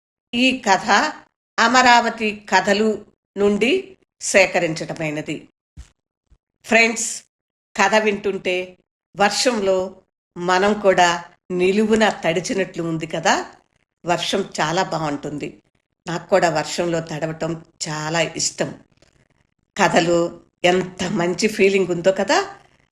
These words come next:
ఇప్పుడు వర్షం వస్తుంటే వెంటనే బయటకు వెళ్ళిపోయి వర్షంలో తనివి తీరా తడిసేయండి. రెండు గంగలు, కృష్ణమ్మ, ఆకాశగంగ,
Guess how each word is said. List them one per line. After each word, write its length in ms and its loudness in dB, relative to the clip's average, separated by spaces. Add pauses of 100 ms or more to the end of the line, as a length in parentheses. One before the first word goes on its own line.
(340)
ఇప్పుడు 220 0
వర్షం 320 4
వస్తుంటే 680 0 (300)
వెంటనే 500 4
బయటకు 400 0
వెళ్ళిపోయి 720 0 (240)
వర్షంలో 520 0
తనివి 440 0
తీరా 640 4 (300)
తడిసేయండి. 760 -4 (580)
రెండు 380 0
గంగలు, 560 -2 (540)
కృష్ణమ్మ, 720 -2 (440)
ఆకాశగంగ, 840 -2